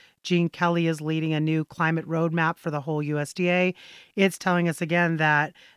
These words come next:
the public is there. And what we want to believe about Colorado is we're not that unlike the rest of the United States, but we've tended to be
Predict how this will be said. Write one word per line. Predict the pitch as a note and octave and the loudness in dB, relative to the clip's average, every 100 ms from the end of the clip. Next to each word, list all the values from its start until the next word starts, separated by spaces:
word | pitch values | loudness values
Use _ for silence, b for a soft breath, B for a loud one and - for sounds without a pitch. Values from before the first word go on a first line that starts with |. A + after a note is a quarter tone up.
| - | -10
the | - | -2
public | C#4 C4 G3+ | 0 0 0
is | E3+ D3 | -2 -2
there. | E3 D#3 | 0 0
And | F3+ F#3 | 0 0
what | G3+ | 2
we | F#3+ | 2
want | F3 B3+ D#4+ | 2 2 0
to | - | 0
believe | G#3 F3+ E3 | -2 0 0
about | D3+ D3 - | -2 -2 -2
Colorado | - D#3 D#3 D3+ D3+ D3+ D3+ B B B B | -2 0 2 0 0 0 -2 B B B B
is | G3+ F#3 F3 E3 D#3+ D#3 A#3+ | 2 4 4 2 -2 -8 -2
we're | F#3+ | 2
not | G#3 A3 E3 | 4 2 0
that | F3+ G3 | 2 4
unlike | G#3 F#3 F3 G#3 | 4 2 2 0
the | B3+ | -2
rest | B3+ B3+ | -2 -4
of | |
the | - | -2
United | C4 B3+ B3+ | 0 0 -2
States, | - C4 C4 - B B | -4 -2 -2 -8 B B
but | - | 0
we've | F#3 F#3 | 2 2
tended | - C4+ C4 B3+ | 0 0 2 0
to | - | -4
be | F#3+ G#3 G3+ F#3+ G3+ | -4 0 2 2 0